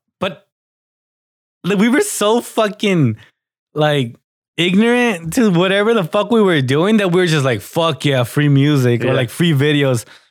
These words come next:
Speaker 1: Just fucking clicking away, clicking away. I remember just, like, spending my Friday nights just fucking downloading music,
Speaker 2: Music,
Speaker 1: dude. It was
Speaker 2: yeah.
Speaker 1: wild.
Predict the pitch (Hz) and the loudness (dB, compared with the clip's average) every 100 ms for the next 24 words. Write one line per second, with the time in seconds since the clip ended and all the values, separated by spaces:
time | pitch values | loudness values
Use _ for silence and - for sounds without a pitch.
0 | - 185 - 185 147 147 139 180 165 165 | -6 -6 -2 -4 0 -2 0 -2 0 0
1 | 156 156 139 220 165 170 165 165 165 139 | 2 0 0 -2 0 0 2 2 2 0
2 | - - - _ - 240 277 254 202 185 | -4 -14 -20 _ -4 0 0 0 0 -2
3 | 180 156 120 - 185 196 175 135 - 165 | -2 -4 -4 -4 -2 0 0 -2 -2 -2
4 | 170 170 147 151 135 107 - 151 135 - | 0 0 0 0 -2 -4 -4 -4 -4 -8
5 | - 170 156 - 139 113 131 135 139 135 | -4 -2 -2 0 0 0 -2 0 0 0
6 | 123 113 113 123 117 113 110 120 139 135 | 0 2 2 2 0 -2 -2 -2 0 0
7 | 107 101 107 123 123 113 107 | -2 -4 -2 -2 0 -2 -4